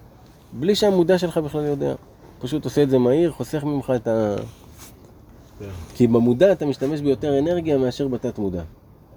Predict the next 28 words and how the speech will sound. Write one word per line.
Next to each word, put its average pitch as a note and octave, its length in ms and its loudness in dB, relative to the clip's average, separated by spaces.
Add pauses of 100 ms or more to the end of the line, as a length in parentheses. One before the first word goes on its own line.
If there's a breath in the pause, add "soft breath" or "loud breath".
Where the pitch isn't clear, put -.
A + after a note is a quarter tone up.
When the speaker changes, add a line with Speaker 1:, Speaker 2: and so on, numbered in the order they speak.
(920)
Speaker 1:
אז G2 120 -4
הוא C#3+ 60 6
עושה C#3+ 180 4
את C3 60 2
זה B2 80 0
בשבילך. G2+ 360 -6 (880)
זה B3 180 2
כוח A3+ 200 0
המדמה, F#3 360 4
הוא E3 80 4
מדמה C#3 300 2
דבר D#3+ 240 -2
לדבר. C#3 320 -4 (3500)
מה D3 140 6
זה F#3 100 6
מדמה C#3+ 300 4
דבר B2+ 220 2
לדבר? G2+ 460 -4 (140)
לדוגמה, D3 300 -2
אני E3 100 2
אתן D#3 140 -4
לכם C#3+ 140 -2
את B2+ 80 -8
הדוגמה B2 280 0
הכי B2+ 160 -2
טובה, B2 300 -2
שהרב A#2+ 360 0
סייג, C3 440 0